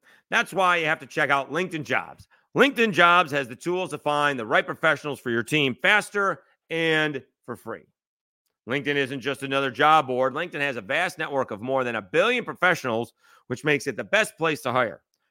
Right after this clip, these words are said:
Hiring is easy when you have that many quality candidates. So easy, in fact, eighty-six percent of small businesses get a qualified candidate within twenty-four hours. LinkedIn knows that small businesses are wearing so many hats and might not have the time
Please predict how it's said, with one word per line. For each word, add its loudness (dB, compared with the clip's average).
Hiring 6
is 0
easy 0
when -4
you -6
have -4
that -4
many -8
quality -10
candidates. -8
So -2
easy, 4
in 2
fact, 4
eighty-six -4
percent -10
of -12
small -4
businesses -6
get -4
a -8
qualified 0
candidate -2
within -8
twenty-four -12
hours. -20
LinkedIn 2
knows 6
that -8
small 4
businesses -2
are 2
wearing 4
so 0
many 2
hats 0
and -8
might 2
not 8
have 4
the -2
time 4